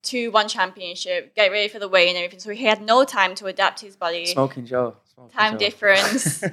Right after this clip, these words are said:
Speaker 2: <laughs>
Speaker 1: Time difference, you know, temperature difference. He had no time to adapt. So, you know, that did not play well in his part. So that's why, since that fight, he knows that he has to come to Asia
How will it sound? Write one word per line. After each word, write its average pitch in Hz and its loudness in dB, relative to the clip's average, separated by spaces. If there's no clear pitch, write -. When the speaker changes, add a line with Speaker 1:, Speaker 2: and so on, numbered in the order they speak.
Speaker 2:
<laughs> - -2
Speaker 1:
Time 277 4
difference, 247 2
you 240 -10
know, 226 4
temperature 277 0
difference. 220 0
He - -6
had 214 0
no 240 0
time 226 -2
to 226 -14
adapt. 196 2
So, 185 0
you 214 -20
know, 208 2
that 208 2
did 214 -16
not 202 -2
play 185 0
well 190 2
in 185 -4
his 196 -20
part. 170 -4
So - -20
that's 220 2
why, 208 2
since 269 -2
that - 2
fight, 165 4
he 226 -8
knows 202 4
that 202 -4
he 190 -6
has 196 -2
to - -14
come 190 -20
to 202 -6
Asia 196 4